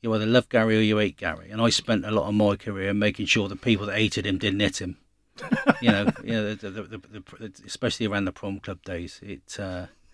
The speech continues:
yeah, he took some looking after, Gary, on occasions.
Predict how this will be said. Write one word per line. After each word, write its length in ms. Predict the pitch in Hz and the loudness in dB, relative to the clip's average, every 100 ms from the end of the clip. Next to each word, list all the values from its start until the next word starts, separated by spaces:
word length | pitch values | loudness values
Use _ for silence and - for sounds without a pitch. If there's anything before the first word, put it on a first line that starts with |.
| _ _ _ _ _ _ _ - | _ _ _ _ _ _ _ 0
yeah, 300 | 104 90 85 - | 0 2 -4 2
he 100 | 247 | 2
took 220 | - 165 | 4 -2
some 100 | - | 2
looking 260 | 107 104 107 | 2 2 0
after, 300 | 104 90 98 | -2 -2 -8
Gary, 300 | 95 90 92 | -8 -6 -4
on 80 | 92 | -6
occasions. 640 | 90 87 90 90 95 - | -8 -12 -12 -14 -16 -20